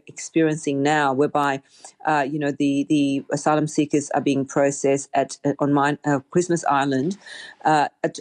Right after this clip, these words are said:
around the time when we escaped, it was the regional, there was a regional solution. And I think today one of the crossbenchers mentioned about there need to be a regional solution because,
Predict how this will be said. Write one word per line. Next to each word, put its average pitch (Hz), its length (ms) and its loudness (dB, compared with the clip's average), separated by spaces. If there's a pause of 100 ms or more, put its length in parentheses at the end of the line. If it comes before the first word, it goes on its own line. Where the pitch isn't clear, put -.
around 175 240 2
the 180 80 0
time 151 400 -2
when 143 160 0
we 160 180 2
escaped, 147 520 0
it 156 160 -4
was 143 380 0
the 147 80 -2
regional, 170 520 0
there 165 120 2
was 160 160 -2
a 151 40 2
regional 151 380 0
solution. 143 640 -2 (340)
And 156 380 0
I 156 80 0
think 165 200 0
today 151 260 2
one 151 140 0
of 143 60 -6
the 143 80 -4
crossbenchers 143 800 -2
mentioned 156 540 2
about 139 500 -2 (120)
there 147 180 2
need 151 220 2
to - 100 -6
be 151 120 4
a 143 60 4
regional 160 420 2
solution 147 580 0
because, 147 440 0